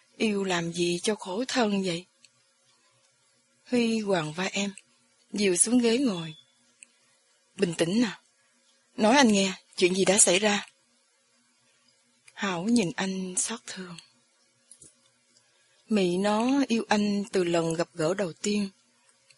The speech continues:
nhưng gặp nhau quá muộn. Gói đồ em nhờ anh mang ra cho nó là vải, vải may áo làm đám hỏi. Lúc đó nó đang chán đời vì thi trượt, nên nhận lời lấy anh Thúc,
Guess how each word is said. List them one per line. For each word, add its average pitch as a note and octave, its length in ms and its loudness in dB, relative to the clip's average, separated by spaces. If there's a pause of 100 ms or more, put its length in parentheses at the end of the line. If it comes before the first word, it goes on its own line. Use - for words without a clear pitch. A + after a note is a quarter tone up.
(200)
nhưng G3+ 400 4
gặp F3+ 220 2
nhau F#3 300 0
quá F#3+ 240 -2
muộn. D#3+ 400 -4 (920)
Gói C4 220 2
đồ F3 420 4
em G#3 180 4
nhờ F3+ 260 4
anh G3+ 260 2
mang G3 200 2
ra G3 160 0
cho G3+ 140 -4
nó G3 420 -4 (440)
là F3 440 6
vải, E3 420 0
vải E3 420 0
may G#3 280 6
áo G3+ 400 0
làm F3 280 2
đám A#3 200 2
hỏi. F#3 380 -6 (1300)
Lúc - 220 2
đó G#3+ 520 2
nó A3+ 140 4
đang G#3 220 4
chán A3+ 260 0
đời E3 320 -2
vì E3 340 -2
thi G#3 220 -2
trượt, E3 240 -6 (500)
nên G3 360 6
nhận E3 200 4
lời E3+ 340 2
lấy F#3 260 2
anh F#3+ 180 -2
Thúc, A#3+ 220 -4